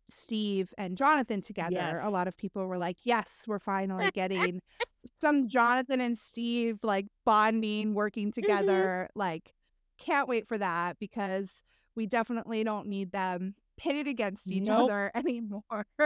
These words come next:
Speaker 2: No more love triangles,
Speaker 1: <laughs> Um,
Speaker 2: please.
Speaker 1: <laughs> yes. <laughs> So I'm excited for that. Um,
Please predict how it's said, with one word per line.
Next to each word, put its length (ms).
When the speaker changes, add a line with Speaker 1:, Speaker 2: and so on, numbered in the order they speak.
Speaker 2:
No 220
more 160
love 240
triangles, 640
Speaker 1:
<laughs> 40
Um, 420
Speaker 2:
please. 80
Speaker 1:
<laughs> 520
yes. 600
<laughs> 80
So 520
I'm 280
excited 480
for 80
that. 440
Um, 320